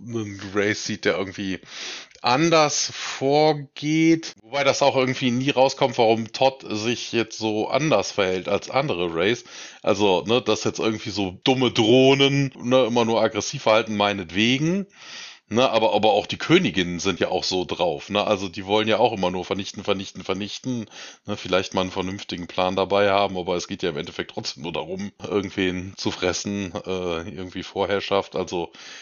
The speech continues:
das ist eher ungewöhnlich. Todd, cooler Charakter, ähm, passende Einführung. Ähm, ja, pf, ich hätte deshalb eigentlich gesagt, also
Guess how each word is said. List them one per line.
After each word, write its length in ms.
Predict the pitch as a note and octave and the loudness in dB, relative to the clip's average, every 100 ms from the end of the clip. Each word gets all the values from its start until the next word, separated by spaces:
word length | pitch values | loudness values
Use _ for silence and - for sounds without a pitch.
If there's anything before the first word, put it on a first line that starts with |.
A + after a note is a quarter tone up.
| - - | -16 -2
das 240 | G2 - | -2 -2
ist 280 | - - - | -6 -10 -8
eher 340 | G2+ A#2+ A2 - | 0 4 4 4
ungewöhnlich. 800 | D#3+ A#2+ F2+ F2+ G2+ A#2+ C3+ - | 4 6 4 2 0 0 -2 -2
Todd, 280 | E3+ F3+ - | -6 -8 -12
cooler 280 | E3 D#3+ | 0 2
Charakter, 920 | - C3 D3+ D#3+ D3 C#3 B2 G2+ A#2+ A#2 | 2 4 4 6 6 8 6 6 4 4
ähm, 520 | A2+ A2+ A#2 D#2 F2+ | 0 -4 -6 -8 -6
passende 340 | - C3 B2+ G2+ | 0 0 2 2
Einführung. 760 | G2+ A2 A2+ G#2 G2+ G2 F#2 - | 2 -2 -4 0 0 0 -4 -2
Ähm, 380 | F2+ F2 F2 F2 - | -4 -4 -10 -12 -6
ja, 580 | G2 C#3+ C#4 G#3+ G2+ D#2+ | 4 8 8 8 6 4
pf, 280 | - - - | -10 -20 -12
ich 140 | - | -8
hätte 120 | - - | -8 -8
deshalb 240 | G#2+ - | -8 -8
eigentlich 260 | G2 G2+ - | -8 -10 -8
gesagt, 340 | G#2 G#2+ - | -4 -4 -4
also 320 | G2 F#2+ F#2 | -6 -4 -10